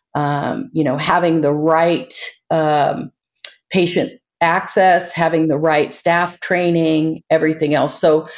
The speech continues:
you know, it, it was almost like being in the Army when we set up those mobile hospitals, right? Everywhere. And we, you know, the, the difference is, is the learning curve was a little bit, uh, steeper, but hospitals and health systems have,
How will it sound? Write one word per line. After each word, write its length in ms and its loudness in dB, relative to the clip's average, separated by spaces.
you 120 2
know, 100 6
it, 320 2
it 160 4
was 220 2
almost 480 2
like 500 2
being 240 2
in 100 2
the 140 0
Army 320 2
when 180 0
we 140 0
set 220 2
up 160 0
those 240 2
mobile 320 2
hospitals, 640 0
right? 400 0
Everywhere. 640 4
And 240 0
we, 420 2
you 100 2
know, 380 2
the, 160 0
the 120 2
difference 460 2
is, 220 0
is 360 -2
the 120 2
learning 380 4
curve 340 2
was 200 2
a 80 2
little 320 4
bit, 260 2
uh, 140 2
steeper, 640 -2
but 380 2
hospitals 560 2
and 160 2
health 360 0
systems 480 -2
have, 580 2